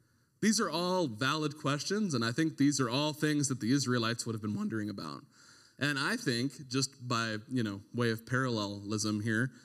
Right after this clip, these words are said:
uh, I think these are questions that we also wonder about, things that we also struggle with. And so I think as we walk through this passage, I think that, uh, this passage in Exodus has a lot, a lot to offer in regards to perspective on this. So we'll jump in here.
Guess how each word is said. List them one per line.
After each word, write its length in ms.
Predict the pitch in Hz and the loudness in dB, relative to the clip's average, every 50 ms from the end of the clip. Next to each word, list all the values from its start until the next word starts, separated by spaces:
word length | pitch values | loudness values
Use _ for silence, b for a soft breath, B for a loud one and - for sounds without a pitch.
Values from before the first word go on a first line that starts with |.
| B B B | B B B
uh, 160 | - 104 95 | -6 -4 -2
I 80 | 101 131 | 0 0
think 220 | 127 156 139 107 - | 0 0 -2 0 2
these 240 | 127 147 156 139 139 | 2 2 4 2 0
are 60 | 120 | -2
questions 640 | - - 131 127 127 - - 143 147 151 139 127 | -2 0 0 0 0 0 0 2 2 2 2 2
that 100 | 135 135 | 0 0
we 360 | 123 120 151 214 214 165 - - B B B B B B - | 2 2 2 2 4 2 0 0 B B B B B B -4
also 340 | 143 196 247 - - 147 | -2 0 2 2 2 0
wonder 300 | 113 104 101 101 98 98 | 0 -2 -2 -4 -4 -4
about, 240 | 95 92 95 92 104 | -6 -6 -6 -8 -4
things 300 | - 156 160 165 156 135 | -2 0 0 2 2 2
that 120 | 139 131 120 | 2 2 2
we 240 | 123 160 190 190 | 2 2 2 2
also 520 | - 147 165 190 185 - - 143 110 98 101 | 2 2 2 2 2 2 2 0 -2 -2 -6
struggle 440 | - - - 151 135 117 113 110 101 | -8 -4 -2 -2 0 0 0 -2 -2
with. 320 | 95 92 92 104 - - B B B B B B B - | -4 -6 -8 -10 -12 -16 B B B B B B B -2
And 120 | 135 143 | 0 0
so 160 | - 170 156 | 2 2 2
I 80 | 147 147 | 0 0
think 220 | 131 180 190 - | 0 -2 -2 0
as 160 | 147 139 131 | 0 0 2
we 140 | 135 135 127 | 4 4 4
walk 360 | 120 120 127 135 139 139 - - - | 4 2 0 -2 -2 -4 -8 -12 -10
through 200 | - 156 196 202 | -6 -4 -2 0
this 160 | 170 160 143 - | 2 2 0 0
passage, 520 | - 143 147 165 190 - - 120 107 110 | 0 -2 -2 -2 0 0 0 -2 -2 -2
I 80 | 113 110 | -4 -2
think 280 | 107 147 156 156 143 - | 0 0 0 0 0 0
that, 360 | 123 110 110 110 107 - - | 0 0 0 -2 -4 -4 -4
uh, 120 | 110 101 | -4 -4
this 200 | 98 104 104 - | -2 -2 -2 -2
passage 380 | - - 127 120 117 - 113 101 | -2 0 -2 0 0 -2 -2 -2
in 100 | 101 113 | -2 -4
Exodus 400 | 131 135 - - 113 110 104 - | -4 -4 -4 -4 -4 -4 -4 -4
has 140 | 120 113 107 | -4 -6 -6
a 60 | 101 | -6
lot, 520 | 98 104 113 113 117 120 120 113 110 - B B B B B B B B - | -4 -2 0 0 2 2 2 0 -2 -4 B B B B B B B B -6
a 100 | 123 127 | -2 0
lot 340 | 139 160 170 180 175 - | 0 2 2 0 0 -2
to 100 | - 151 | -2 -4
offer 500 | 104 104 123 127 123 123 - 120 107 104 | -4 -2 -2 -4 -4 -4 -4 -2 -2 -2
in 140 | 78 101 117 | -2 -2 -2
regards 420 | 110 110 104 110 110 107 104 - - | -2 -2 -2 -2 -2 0 -2 -2 -2
to 200 | - 110 98 101 | -4 -4 -6 -6
perspective 580 | - - 104 - - - 113 107 - 113 98 98 | -6 -4 -4 -2 -2 -2 -4 -6 -6 -8 -10 -8
on 160 | 101 98 98 | -8 -8 -6
this. 200 | 98 98 98 - | -6 -4 -2 -2
So 220 | - - 123 107 | 0 0 0 -2
we'll 160 | 104 123 156 | -2 -2 -2
jump 320 | 165 151 170 151 127 120 - | -2 0 0 0 0 0 0
in 140 | 123 117 120 | 0 0 0
here. 300 | 113 135 143 165 175 | 0 0 0 0 -2